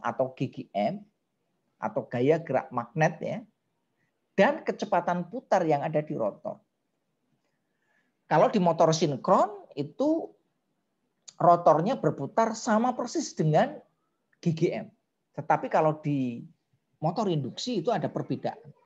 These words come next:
atau terjadi slip. Kalau di motor sinkron tidak ada slip, tapi kalau di motor induksi itu ada slipnya. Jika putaran rotor sama dengan putaran G G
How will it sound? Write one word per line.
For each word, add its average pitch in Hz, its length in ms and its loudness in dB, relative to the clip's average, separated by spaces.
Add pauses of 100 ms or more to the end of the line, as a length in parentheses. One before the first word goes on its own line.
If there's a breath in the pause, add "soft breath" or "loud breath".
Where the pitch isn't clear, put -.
(280)
atau 156 320 -4
terjadi - 480 -8
slip. - 300 -16 (2750)
Kalau 131 240 4
di 143 160 -2
motor 139 400 2 (320)
sinkron 202 560 0
tidak 143 320 2
ada 113 80 0
slip, 277 320 2
tapi - 240 -2
kalau 180 160 0
di 165 160 -2
motor 127 400 0
induksi 127 480 -6
itu - 80 -2
ada 156 240 -2
slipnya. 160 560 -6 (1600 soft breath)
Jika 320 320 6
putaran 254 400 6
rotor 226 320 6
sama 269 320 6
dengan 185 320 2
putaran 180 400 4
G 156 160 2
G - 80 -8